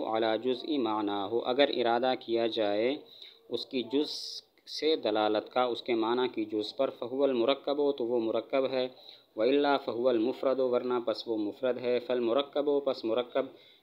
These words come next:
انما یتحقق، نہیں ہے سوائے اس کے کہ متحقق ہوتا ہے، بامور اربع، چار امور کے ساتھ، الاول، پہلا امر یہ ہے، ان یکون للفظ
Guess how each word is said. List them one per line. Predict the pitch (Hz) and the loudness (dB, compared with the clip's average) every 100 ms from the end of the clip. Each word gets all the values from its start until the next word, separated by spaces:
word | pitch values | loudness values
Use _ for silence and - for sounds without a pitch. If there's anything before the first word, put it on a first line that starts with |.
| - | 0
انما | 147 160 160 151 | 2 4 2 2
یتحقق، | 127 120 107 131 - 120 - | 2 2 0 0 2 0 4
نہیں | 123 113 127 143 | 2 4 2 2
ہے | 143 | 0
سوائے | 139 120 117 113 | -2 0 0 0
اس | - | -2
کے | 117 | -2
کہ | 113 | -2
متحقق | 107 - 113 - 127 - | -4 -4 -8 -4 -6 -2
ہوتا | 110 107 117 | -4 -2 0
ہے، | 120 120 | 2 0
بامور | 120 110 110 120 120 131 - | 2 2 4 6 6 4 2
اربع، | 143 139 110 113 127 131 - - - _ | 0 4 4 6 4 0 -16 -20 -20 _
چار | - 139 151 | 2 6 6
امور | 147 139 139 | 6 6 6
کے | 139 135 | 4 0
ساتھ، | - 127 127 - _ _ _ | 2 2 2 0 _ _ _
الاول، | 120 117 - 147 151 147 147 - | 2 4 4 4 6 6 6 2
پہلا | 139 151 156 127 | 0 2 2 4
امر | 131 123 | 2 4
یہ | 110 110 | 4 4
ہے، | 120 120 | 4 2
ان | 120 | 2
یکون | 120 117 - 139 139 143 143 - 110 | 4 2 2 0 2 2 0 -6 0
للفظ | 104 113 123 113 | 2 2 0 -2